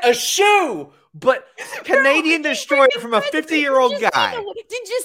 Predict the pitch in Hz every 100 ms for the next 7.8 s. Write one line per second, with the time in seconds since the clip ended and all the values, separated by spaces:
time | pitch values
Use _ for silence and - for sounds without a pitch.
0 | - 453 453 427 392 392 370 349 339 -
1 | 359 294 196 180 _ _ _ _ _ _
2 | _ _ _ _ _ - 508 415 277 226
3 | 208 254 - 339 - _ 554 523 523 494
4 | 523 539 - 403 277 415 427 285 254 294
5 | 381 403 240 196 269 311 254 214 277 _
6 | _ _ _ _ _ _ - 381 311 _
7 | _ 269 240 226 208 214 165 156